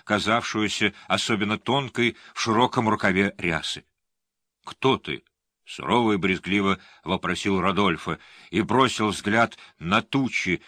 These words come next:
на небеса, как бы призывая их испепелить нечестивца и грешника, вздумавшего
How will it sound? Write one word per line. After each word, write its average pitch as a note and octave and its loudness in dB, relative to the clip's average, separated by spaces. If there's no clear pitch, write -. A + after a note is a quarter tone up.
на G2 0
небеса, A2+ 2
как G2 -4
бы F#2 -4
призывая A2+ 2
их D#3 -4
испепелить C#3+ 0
нечестивца B2+ -2
и A2+ 0
грешника, G2 0
вздумавшего G#2 0